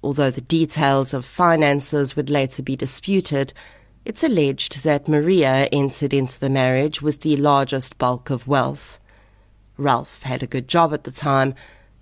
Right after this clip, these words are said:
but his monthly income allegedly only added to a pot that was already very well stocked by Maria. Maria was eight months pregnant with Ralph's baby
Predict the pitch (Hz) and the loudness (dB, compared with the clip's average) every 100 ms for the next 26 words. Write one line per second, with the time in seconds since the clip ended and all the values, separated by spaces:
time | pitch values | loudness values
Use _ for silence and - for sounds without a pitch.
0 | - - 285 226 180 170 175 160 - 143 | -4 -2 0 2 2 2 0 0 2 0
1 | 139 147 135 139 147 139 139 143 131 135 | 0 0 0 0 0 2 0 0 -4 -2
2 | 135 131 135 127 131 131 - 170 165 151 | 0 0 0 0 -2 -2 2 2 2 2
3 | 135 127 - - 143 127 127 143 131 - | 0 -4 -8 -4 -2 -2 -2 -2 -2 -4
4 | - - - - - 226 254 240 202 165 | -12 -14 -20 -14 -4 -4 0 2 4 4
5 | 147 143 131 143 131 127 127 123 - - | 4 2 2 2 2 2 2 0 -2 -2
6 | 120 - - - 131 131 131 120 101 139 | -2 -2 -8 -4 -2 0 0 0 -2 -4
7 | 139 _ _ _ _ _ _ _ _ _ | -8 _ _ _ _ _ _ _ _ _
8 | _ - 185 190 180 175 170 165 - 156 | _ -2 2 4 4 4 4 0 0 -2
9 | 151 - 151 135 120 - - 170 - 147 | -2 -4 -2 0 -2 -8 -2 -2 0 0
10 | 135 - 143 - 139 127 - - 170 160 | 0 -4 -4 0 0 0 -4 -2 2 2
11 | 147 139 | 2 0